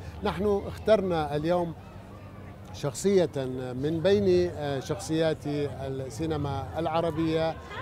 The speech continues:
آه، وهو الفنان المصري الكبير حسين فهمي، الذي عاد إلى رئاسة مهرجان القاهرة السينمائي الدولي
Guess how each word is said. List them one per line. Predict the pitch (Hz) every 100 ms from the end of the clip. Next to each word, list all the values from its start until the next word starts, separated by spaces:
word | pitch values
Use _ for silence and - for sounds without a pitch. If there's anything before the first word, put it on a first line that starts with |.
| -
آه، | 156 147 147 143
وهو | 147 139 135 139 135 -
الفنان | 156 147 165 175 196 170 139 135
المصري | 139 135 135 165 - 151 143 143
الكبير | 147 165 160 185 180 - - - 135
حسين | 147 180 180
فهمي، | - 185 165 180 185 - - -
الذي | 170 185 180
عاد | 160 180 208 196
إلى | 170 170 160 151
رئاسة | 151 156 170 156 147 151 147
مهرجان | 151 139 147 143 156 147 143 143
القاهرة | 143 151 170 147 147
السينمائي | 123 147 147 156 160 147 139
الدولي | 135 170 170 165